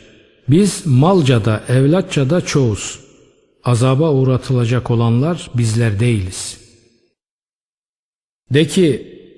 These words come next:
"Rabbim dilediğine rızkı genişletip açar, dilediğine ölçülü verir, kısar. Fakat insanların çokları bilmiyorlar."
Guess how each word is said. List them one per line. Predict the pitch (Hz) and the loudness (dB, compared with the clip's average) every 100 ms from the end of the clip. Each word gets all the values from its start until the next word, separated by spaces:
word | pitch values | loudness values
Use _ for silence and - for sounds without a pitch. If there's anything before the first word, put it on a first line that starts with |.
| 120 | 0
"Rabbim | 135 127 160 190 165 | 0 2 2 2 2
dilediğine | 147 151 143 147 151 165 | 2 2 2 0 0 0
rızkı | 143 139 - 170 | 0 -2 -2 -2
genişletip | 135 139 131 - 127 135 120 | 0 0 0 -2 -4 -2 -2
açar, | 127 - 170 180 - - | -4 -2 -2 -4 -10 -6
dilediğine | 123 131 127 127 131 156 | -2 0 0 0 0 0
ölçülü | 147 127 120 - 131 139 | 0 0 -2 -2 0 0
verir, | 117 131 170 135 | 0 -2 -4 -8
kısar. | - - 147 110 - - _ _ _ _ - | -10 -4 -4 -4 -10 -20 _ _ _ _ -8
Fakat | 117 135 135 | -4 -2 -2
insanların | 120 123 - 120 120 120 113 | -2 -4 0 0 0 0 -2
çokları | - 143 - 113 113 | -2 -6 -2 -2 -2
bilmiyorlar." | 113 110 101 92 95 - - | -2 -4 -4 -8 -10 -16 -20